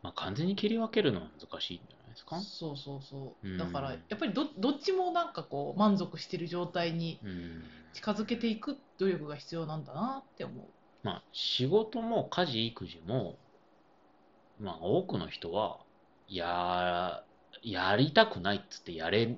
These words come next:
Speaker 1: や-、やらなくて済むもんじゃないじゃない？
Speaker 2: うん、うん。
Speaker 1: だからずっと日常の中にずっとあることじゃない？
Speaker 2: うん。
Speaker 1: それのどこかが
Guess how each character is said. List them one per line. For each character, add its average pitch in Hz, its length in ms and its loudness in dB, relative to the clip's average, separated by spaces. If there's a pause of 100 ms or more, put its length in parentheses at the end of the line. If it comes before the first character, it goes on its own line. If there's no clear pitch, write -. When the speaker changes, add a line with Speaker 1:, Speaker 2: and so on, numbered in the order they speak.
Speaker 1:
や-、 120 200 -2 (180)
や 92 280 2
ら 120 100 8
な 151 100 6
く 139 80 -2
て - 80 -6
済 - 160 -2
む 131 120 8
も 90 120 0
ん 80 60 -6
じ 78 80 -6
ゃ 78 40 -8
な 95 140 0
い 127 60 2
じ - 80 -8
ゃ - 20 -12
な - 80 -20
い？ - 20 -20 (360)
Speaker 2:
う 185 40 -8
ん、 - 20 -6
う 180 40 -4
ん。 151 720 -4 (100)
Speaker 1:
だ 101 60 -4
か - 0 -
ら 87 60 -4
ず 107 100 -2
っ 120 40 -4
と - 200 -2
日 156 220 2
常 156 140 6
の 151 60 4
中 143 160 4
に 82 100 -2
ず 95 120 -6
っ - 20 -2
と - 240 2
あ 135 80 4
る - 80 -2
こ - 100 -12
と - 80 -20
じ - 80 -16
ゃ - 60 -16
な - 80 -16
い？ 135 80 -8 (320)
Speaker 2:
う 175 260 -4
ん。 131 40 -8
Speaker 1:
そ - 100 0
れ 240 100 4
の 294 160 2
ど 175 160 4
こ 370 160 6
か - 200 -2
が 90 300 2